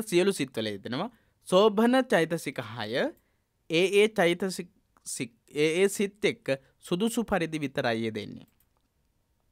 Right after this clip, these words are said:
ඒ හය විරති චෛතසික තුනයි, අපමඤ්ඤා චෛතසික දෙකයි, පඤ්ඤා චෛතසික එකයි විදිහට තමයි වර්ග වෙන්නේ. එහෙනම් කොහොමද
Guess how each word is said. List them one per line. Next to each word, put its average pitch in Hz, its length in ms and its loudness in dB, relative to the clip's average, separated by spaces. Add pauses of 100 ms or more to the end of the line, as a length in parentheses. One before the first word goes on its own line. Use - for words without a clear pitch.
(420)
ඒ 135 140 0
හය 131 220 -2 (520)
විරති 220 380 4
චෛතසික 131 640 -2
තුනයි, 104 400 -4 (840)
අපමඤ්ඤා 208 600 2
චෛතසික 131 600 -4
දෙකයි, 160 560 -4 (1500)
පඤ්ඤා 190 300 2
චෛතසික 139 520 -4
එකයි 147 320 -2
විදිහට 120 320 -10
තමයි 110 240 -10
වර්ග 113 300 -8
වෙන්නේ. 151 280 -6 (2250)
එහෙනම් 127 300 -6 (1400)
කොහොමද 175 380 0